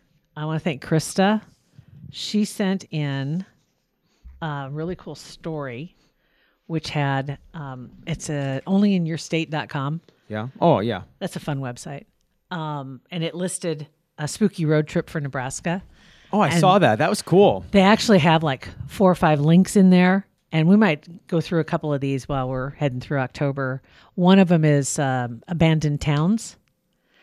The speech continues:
Speaker 1: And one of 'em is about a, an abandoned cemetery. And I know where that cemetery is. Um, and the story behind it about the, uh, what do I wanna say? It was a lynching of a white woman that happened. And it happened, it was in Clay County.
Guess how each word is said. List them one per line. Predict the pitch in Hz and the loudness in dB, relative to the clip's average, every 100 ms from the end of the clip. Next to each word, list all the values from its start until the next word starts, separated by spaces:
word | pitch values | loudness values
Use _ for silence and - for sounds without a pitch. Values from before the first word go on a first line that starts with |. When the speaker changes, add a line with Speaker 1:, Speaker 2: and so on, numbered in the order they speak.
| _ - | _ -4
Speaker 1:
And | 156 151 | 0 2
one | 165 | 4
of | 180 | 6
'em | 180 | 4
is | 160 143 | 2 2
about | 147 151 | 0 2
a, | 147 139 | 0 -2
an | 190 | -2
abandoned | 151 151 156 143 135 | 0 0 0 -2 -6
cemetery. | - 147 175 - 170 180 220 - | -4 -4 -2 0 0 2 0 -2
And | 143 | 0
I | 160 | 0
know | 156 | 0
where | 151 139 | -2 -4
that | - | -6
cemetery | - 147 139 139 135 135 | -6 -6 -4 -6 -4 -4
is. | 127 117 - _ _ _ | -6 -8 -12 _ _ _
Um, | 156 139 131 - | -4 -2 -2 -2
and | 139 | -4
the | |
story | - 170 156 | -2 0 0
behind | 139 123 143 143 | 0 -2 0 2
it | 156 151 - _ _ _ _ _ | 0 0 -14 _ _ _ _ _
about | 160 143 135 - | -2 0 -2 -2
the, | 139 135 131 | -2 -2 -2
uh, | 123 123 - _ _ _ _ _ _ _ _ _ _ _ - | -4 -6 -12 _ _ _ _ _ _ _ _ _ _ _ -16
what | 165 | -12
do | |
I | 151 | -10
wanna | 147 | -10
say? | - 143 131 - _ _ _ | -10 -10 -10 -12 _ _ _
It | 196 | 0
was | 180 156 | 0 2
a | |
lynching | 156 180 - 151 | 4 4 2 -2
of | 151 | -2
a | |
white | 143 147 | -4 -4
woman | 143 131 127 139 _ _ _ _ _ _ _ _ _ _ | -4 -8 -8 -12 _ _ _ _ _ _ _ _ _ _
that | 156 | -2
happened. | 123 135 156 135 - _ _ _ - | 0 -2 -2 -6 -6 _ _ _ -6
And | 156 | 0
it | 143 | 2
happened, | 147 147 | 2 -2
it | |
was | 139 | -2
in | 139 131 | -4 -4
Clay | - 147 | -2 -4
County. | 147 143 127 123 | -2 -6 -6 -10